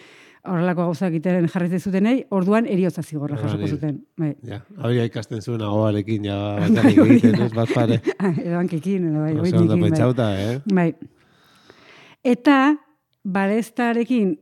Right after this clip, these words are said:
Speaker 1: em, tiro egiten bazuen, baina etxetik, etxe batetik, eraikin batetik, etxea botarak ziko zuten. Ba, eraikina bera konplize zelakoan edo.
Speaker 2: Ara.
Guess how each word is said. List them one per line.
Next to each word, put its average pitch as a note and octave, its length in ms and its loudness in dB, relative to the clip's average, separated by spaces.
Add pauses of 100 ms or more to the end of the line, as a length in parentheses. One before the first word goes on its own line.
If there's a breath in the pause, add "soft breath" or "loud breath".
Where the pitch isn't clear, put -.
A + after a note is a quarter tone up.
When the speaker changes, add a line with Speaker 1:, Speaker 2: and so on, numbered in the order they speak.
(260)
Speaker 1:
em, F3 720 0 (300)
tiro A3+ 200 2
egiten A#3 240 0
bazuen, A#3 240 0
baina G3+ 300 2
etxetik, A3+ 560 -2
etxe G3+ 200 -2
batetik, F#3 580 -4 (640)
eraikin E3 340 -4
batetik, F#3 480 -6 (420 soft breath)
etxea A3 360 0
botarak F#3+ 400 -2
ziko D#3 400 -4
zuten. D#3 340 -6 (520)
Ba, D#3 340 -10 (380)
eraikina E3+ 500 -2
bera F3 300 0
konplize D3+ 580 -4
zelakoan D3 540 -8
edo. D#3 200 -8 (220)
Speaker 2:
Ara. A#2 320 -4